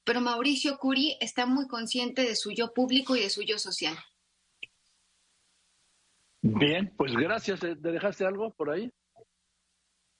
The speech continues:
Speaker 1: No, hombre, pues, apasionado, intenso, de carácter fuerte,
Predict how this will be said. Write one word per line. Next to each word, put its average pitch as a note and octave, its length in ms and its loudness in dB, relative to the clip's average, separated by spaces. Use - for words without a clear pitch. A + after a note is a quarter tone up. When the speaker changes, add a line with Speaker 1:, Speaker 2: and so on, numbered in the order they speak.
Speaker 1:
No, D#4 120 6
hombre, D4 340 0
pues, C#4 140 0
apasionado, C#4+ 960 0
intenso, D4 680 0
de C#4+ 140 0
carácter C#4+ 520 -2
fuerte, C#4+ 500 0